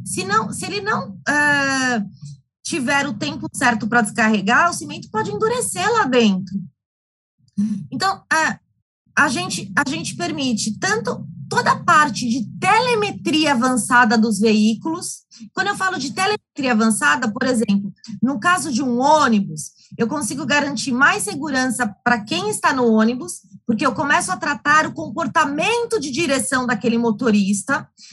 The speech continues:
e consigo ter uma comunicação com ele pra ele dirigir melhor. É, eu faço toda a telemetria pra,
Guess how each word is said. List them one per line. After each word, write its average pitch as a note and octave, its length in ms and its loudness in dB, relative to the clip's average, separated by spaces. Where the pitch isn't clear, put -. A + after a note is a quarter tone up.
e A#3+ 80 -4
consigo C#4 400 -2
ter D4+ 180 -2
uma C4+ 200 0
comunicação C4 880 -2
com D4+ 180 -4
ele B3 440 2
pra A3+ 220 0
ele A3+ 200 0
dirigir A3 420 0
melhor. F#3 640 2
É, C#4 200 0
eu D#4+ 120 -6
faço F#4+ 340 -2
toda A4 200 -2
a B4 40 -6
telemetria F4 1040 -2
pra, C#4+ 380 2